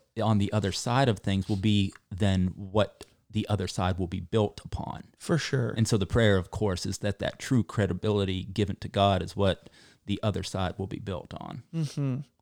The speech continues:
Speaker 1: So when I, so when I thought about, when I read that what Rowan Williams,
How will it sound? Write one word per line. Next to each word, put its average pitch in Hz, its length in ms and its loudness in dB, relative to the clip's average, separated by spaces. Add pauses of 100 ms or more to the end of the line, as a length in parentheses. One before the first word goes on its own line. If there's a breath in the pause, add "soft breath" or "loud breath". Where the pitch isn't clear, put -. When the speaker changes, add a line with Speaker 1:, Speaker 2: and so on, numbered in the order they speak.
(880 loud breath)
Speaker 1:
So 147 420 2 (680)
when 151 180 2
I, 135 200 -2 (280)
so - 160 -2
when 139 140 6
I 127 60 4
thought 180 440 -2
about, 104 500 2
when 120 120 4
I 110 60 6
read 123 240 4
that 104 80 0
what 101 200 2
Rowan 101 260 4
Williams, 98 420 0